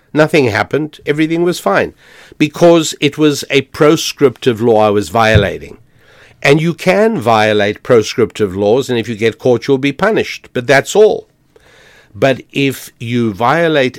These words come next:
a descriptive law, that changes everything. See? Uh, if you violate a descriptive law, you can get really hurt.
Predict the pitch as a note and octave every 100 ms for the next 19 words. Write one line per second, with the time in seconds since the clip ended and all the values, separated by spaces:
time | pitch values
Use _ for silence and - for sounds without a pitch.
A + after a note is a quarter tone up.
0 | - A2 G#2 D#2+ D#2+ D3 G3+ A3 - -
1 | B2 G#2 - G#2 E2+ F#2+ F#2+ B2+ A3 -
2 | _ _ _ _ _ - A#2 C3 - -
3 | C3 B2+ G#2+ A2+ G#2+ - - A#2+ G2+ F2
4 | - - - - _ _ _ _ _ _
5 | _ _ _ - - - _ _ - -
6 | _ _ _ _ - A2 - B2+ - B2+
7 | A2 B2+ D#3+ D3+ C3 G#2+ F#2+ D#3 G#3 -
8 | C3+ G#2 - G2+ G#2 G#2+ C#3 A2+ B2+ A2+
9 | A#2+ G#2+ G2+ G#2 A#2 C3+ G3+ - - -